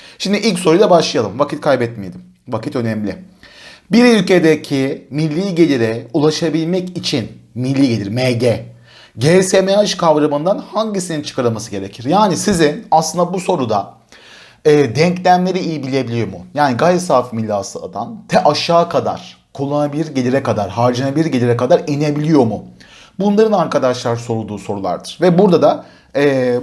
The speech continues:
bu soru var. Peki bakalım, bakalım nasıl yapacağız? Şuradaki boşluğu kullanayım.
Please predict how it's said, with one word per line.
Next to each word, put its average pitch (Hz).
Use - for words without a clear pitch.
bu 202
soru 175
var. 202
Peki 208
bakalım, 117
bakalım 151
nasıl 180
yapacağız? 120
Şuradaki 180
boşluğu 175
kullanayım. 107